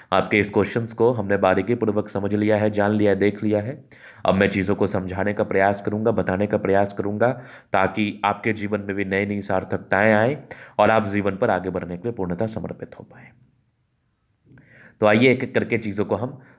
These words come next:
समझने का और देखने का, जानने का प्रयास करते हैं और मूल रूप से आपको बताने का प्रयास करते हैं। तो सबसे पहले चीज़, अ, विवाह संबंधी मामले में अगर कोई व्यक्ति मेरे से जानना चाहता है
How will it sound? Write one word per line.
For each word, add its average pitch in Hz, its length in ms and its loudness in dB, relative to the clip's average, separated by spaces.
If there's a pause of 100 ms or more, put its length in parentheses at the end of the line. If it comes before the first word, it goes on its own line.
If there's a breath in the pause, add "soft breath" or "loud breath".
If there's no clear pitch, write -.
समझने 113 480 2
का 117 200 4
और 113 100 2
देखने 104 380 0
का, 110 140 2
जानने 104 380 0
का 104 100 0
प्रयास 95 380 2
करते 107 280 -8
हैं 110 280 -10 (320 loud breath)
और 101 180 4
मूल 123 220 4
रूप 120 200 4
से 117 140 0
आपको 92 260 2
बताने 95 360 0
का 90 100 0
प्रयास 87 340 -8
करते - 300 -16
हैं। - 160 -18 (920 loud breath)
तो 107 80 6
सबसे 139 320 4
पहले 143 220 4
चीज़, 139 420 -4
अ, 117 460 2
विवाह 117 340 4
संबंधी 127 420 0
मामले 117 340 0
में 123 80 -2
अगर 117 160 0
कोई 117 160 2
व्यक्ति 104 320 0
मेरे 117 180 6
से 113 120 2
जानना 98 320 2
चाहता 101 320 -6
है - 180 -10